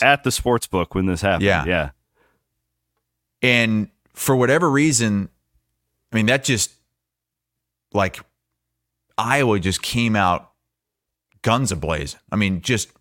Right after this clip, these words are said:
Speaker 2: reinvigorated without their star player and just ran away with it. Remember how ugly that game was?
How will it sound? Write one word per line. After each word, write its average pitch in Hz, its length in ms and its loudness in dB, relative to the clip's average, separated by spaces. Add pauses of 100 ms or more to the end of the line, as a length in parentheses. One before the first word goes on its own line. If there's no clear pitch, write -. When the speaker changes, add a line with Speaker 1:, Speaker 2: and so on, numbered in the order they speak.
(120)
Speaker 2:
reinvigorated 113 1300 -2 (360)
without 117 640 2 (160)
their 104 160 0
star 110 320 2
player 120 440 0
and 110 220 0
just 104 200 -2
ran 107 360 0
away 117 300 2
with 180 100 2
it. 131 40 -2
Remember 233 180 0
how 147 280 0
ugly 214 440 0
that 131 260 0
game 151 320 0
was? 247 400 0